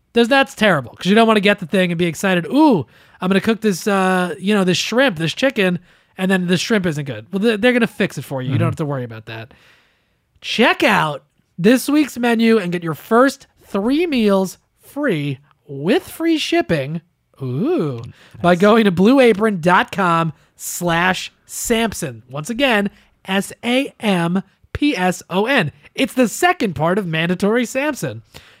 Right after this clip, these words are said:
Speaker 1: You will love how good it feels and tastes to create incredible home-cooked meals with Blue Apron.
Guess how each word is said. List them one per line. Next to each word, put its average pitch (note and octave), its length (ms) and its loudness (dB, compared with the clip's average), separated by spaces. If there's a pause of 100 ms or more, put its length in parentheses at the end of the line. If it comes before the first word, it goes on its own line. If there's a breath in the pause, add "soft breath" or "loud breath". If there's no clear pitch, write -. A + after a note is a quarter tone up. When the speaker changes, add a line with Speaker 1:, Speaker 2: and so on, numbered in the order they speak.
Speaker 1:
You G#3 160 6
will A3+ 240 8
love C4 220 6
how C#4+ 160 4
good C4+ 160 2
it C4 120 -2
feels G3 420 0 (160)
and B3+ 300 -2
tastes G3 440 -2
to E3+ 80 -6
create F3+ 320 -4
incredible A#3 640 -4
home-cooked G#3+ 440 -6
meals F3 360 -6 (240 soft breath)
with D#3 180 -8
Blue A3+ 240 2
Apron. F3 540 0